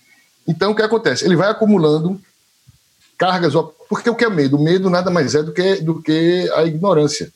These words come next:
né? Isso que você falou. Você não sabe o que vai acontecer. Mas se você pega esse policial e diz assim, "Olha,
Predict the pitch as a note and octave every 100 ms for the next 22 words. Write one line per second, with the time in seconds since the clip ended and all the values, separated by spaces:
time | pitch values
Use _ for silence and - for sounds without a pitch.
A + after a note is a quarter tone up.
0 | _ A#2+ D3+ A#2 A#2+ - D#3+ D#3+ C#3+ A2+
1 | - _ _ - C3 B2+ E3 E3+ D3+ D3+
2 | D#3 D#3 D3 G2 F2+ - _ - - -
3 | - E3 G#3+ A3 A3+ A3+ A3 A3 G3 F#3+
4 | F3+ C3 A#2 A#2 - C3 C3+ D3+ D3 D#3
5 | B2+ F2